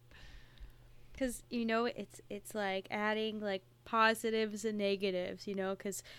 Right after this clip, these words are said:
you know, like, saying that, like, I'm not, not good means that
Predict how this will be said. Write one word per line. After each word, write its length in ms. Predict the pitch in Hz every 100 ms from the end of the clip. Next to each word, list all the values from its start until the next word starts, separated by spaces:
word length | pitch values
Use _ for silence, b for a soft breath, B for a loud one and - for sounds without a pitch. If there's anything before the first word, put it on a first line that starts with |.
| B B B B
you 120 | 208
know, 260 | 208 208 214
like, 160 | 202
saying 280 | - 220 214
that, 100 | 202
like, 180 | 202 196
I'm 300 | - 196 202
not, 340 | 196 214 226 -
not 420 | 208 202 339 -
good 500 | - 196 175 190 240 277 - - -
means 340 | 226 220 196 196
that 360 | 196 185 196